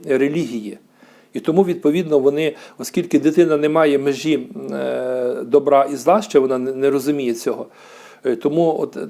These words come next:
така в дитини, вона з одного боку може бути велика любов, з іншого боку може бути велика ненависть і агресія. Тому що, ще раз кажу, е, дитина ще н-, не вміє розрізняти межу, е, добра і зла.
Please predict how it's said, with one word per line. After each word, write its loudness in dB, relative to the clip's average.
така 2
в -2
дитини, 2
вона 2
з -4
одного 2
боку 2
може 2
бути 2
велика 0
любов, 4
з -6
іншого -4
боку -2
може -2
бути 0
велика 4
ненависть 0
і 4
агресія. 0
Тому -8
що, -14
ще 2
раз 0
кажу, 0
е, 0
дитина 2
ще 2
н-, -8
не -2
вміє 2
розрізняти 0
межу, -2
е, -8
добра 0
і -4
зла. -2